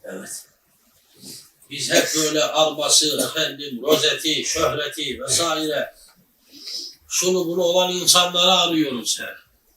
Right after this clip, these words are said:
Allah'ın samimi, sadık kulları Allah'ın kubbesi altında saklanmış. Hicabi beşere bürünmüş. Allah senin için onda bir nasip lütfede ki onu tanıyasın. Evet.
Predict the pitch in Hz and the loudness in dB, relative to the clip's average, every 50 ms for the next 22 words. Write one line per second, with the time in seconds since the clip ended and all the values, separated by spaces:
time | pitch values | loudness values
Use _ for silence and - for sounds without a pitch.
0 | _ - - - - 147 151 156 160 165 160 160 185 185 165 147 - - 151 156 | _ -6 -4 -4 -2 0 2 4 4 4 4 4 2 2 2 2 2 2 2 2
1 | 156 156 156 156 147 139 123 110 - - - 143 - - - - 180 - - - | 0 0 0 0 0 0 -2 0 2 4 4 4 4 2 0 -4 -4 0 2 4
2 | - - - 156 151 147 139 131 123 113 107 - 123 131 135 147 147 143 139 131 | 4 4 4 2 0 0 0 0 -2 -2 -2 -4 -6 -6 -6 -6 -4 -4 -4 -6
3 | 127 113 - _ - 156 - - - 135 120 - - - 123 123 120 113 - 131 | -8 -10 -14 _ -18 -18 -18 -12 -6 -4 -2 -2 -2 -2 -6 -8 -10 -12 -12 -12
4 | 120 113 110 104 - - - - - - 120 117 104 - - - _ - - - | -12 -12 -10 -8 -8 -8 -8 -8 -12 -16 -14 -14 -14 -14 -16 -18 _ -12 -10 -10
5 | - - - - _ _ _ _ _ - 135 135 135 147 170 175 170 156 147 135 | -8 -10 -12 -16 _ _ _ _ _ -14 -10 -4 0 2 2 4 4 2 0 -2
6 | 127 120 180 170 - - 139 143 156 156 156 135 127 127 120 120 117 110 104 107 | -4 -4 -4 -2 -2 0 0 0 0 0 0 -2 -4 -8 -8 -8 -8 -10 -12 -8
7 | 113 147 156 151 135 - - - - - - - - - - - - - - _ | -2 0 0 0 2 0 -2 -4 -4 -8 -10 -8 -6 -4 -4 -6 -6 -8 -14 _
8 | _ _ - 160 156 147 165 165 - - - - 156 156 170 160 147 131 - - | _ _ -12 -10 -6 0 0 2 2 2 2 0 0 0 0 -2 -2 -2 -2 -4
9 | 147 143 139 131 123 131 151 156 131 131 135 127 127 135 139 135 - - - - | -4 -4 -6 -6 -6 -6 -6 -6 -8 -8 -10 -10 -6 -4 0 0 0 0 0 -4
10 | - 123 131 131 - - 135 131 131 165 156 - - 147 131 127 127 139 131 131 | -12 -18 -18 -18 -12 -10 -8 -6 -4 -4 -4 -4 -6 -8 -8 -8 -10 -10 -10 -10
11 | 131 127 131 135 135 131 - - - - _ _ _ _ _ _ _ - - - | -8 -8 -8 -10 -8 -8 -6 -8 -8 -8 _ _ _ _ _ _ _ -20 -20 -20
12 | - - _ _ _ _ _ _ _ - - - _ - 180 - - _ _ _ | -20 -20 _ _ _ _ _ _ _ -20 -20 -20 _ -20 -20 -20 -20 _ _ _
13 | _ _ _ - - - - - - | _ _ _ -8 -4 -2 -2 -2 -2